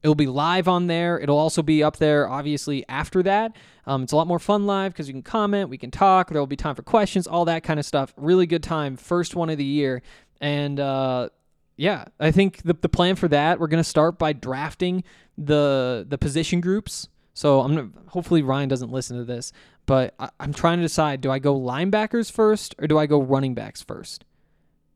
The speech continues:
And so then we just go back and forth and, and draft 'em, and we'll see kinda how we wind up ranking all these position groups. It's gonna be a lot of fun. Some other cool stuff planned, um, that I don't want to give away. But yeah, that's gonna be going on at five tomorrow. So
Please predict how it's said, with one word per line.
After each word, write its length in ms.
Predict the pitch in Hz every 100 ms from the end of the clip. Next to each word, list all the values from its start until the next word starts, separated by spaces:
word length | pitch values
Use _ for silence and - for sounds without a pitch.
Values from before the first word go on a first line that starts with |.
| _ -
And 140 | 139
so 180 | - 143
then 160 | 143 147
we 100 | 147
just 200 | 147 -
go 100 | 143
back 320 | 135 147 -
and 100 | 143
forth 300 | 156 175 190
and, 220 | 143 135
and 420 | 131 131 127 131
draft 400 | 147 135 151 -
'em, 160 | 190 165
and 100 | 131
we'll 120 | 131
see 400 | - 147 151 151 - - - _ -
kinda 180 | 220 226
how 160 | 226
we 120 | 214
wind 440 | 175 160 151 175 185
up 100 | 147
ranking 380 | 143 165 165 151
all 120 | 143
these 200 | 139 131
position 400 | 143 143 131 131
groups. 300 | 131 127 -
It's 100 | -
gonna 140 | 170
be 60 | 165
a 40 |
lot 60 | 151
of 60 | -
fun. 180 | 147
Some 140 | 135 156
other 200 | 147 160
cool 200 | 160 156
stuff 280 | - 139 -
planned, 380 | 147 139 135 - - _
um, 180 | - 131
that 140 | 131 135
I 80 |
don't 260 | 131 135 143
want 240 | 143 135
to 60 | -
give 180 | 135 131
away. 240 | 135 131
But 120 | 131
yeah, 180 | 180 156
that's 240 | 202 180 -
gonna 80 |
be 80 | 185
going 260 | 160 170 165
on 220 | 160 156
at 160 | 143 -
five 600 | - - 156 170 180 170
tomorrow. 640 | - 147 156 135 127 123 - - _ -
So 720 | - 139 135 131 127 120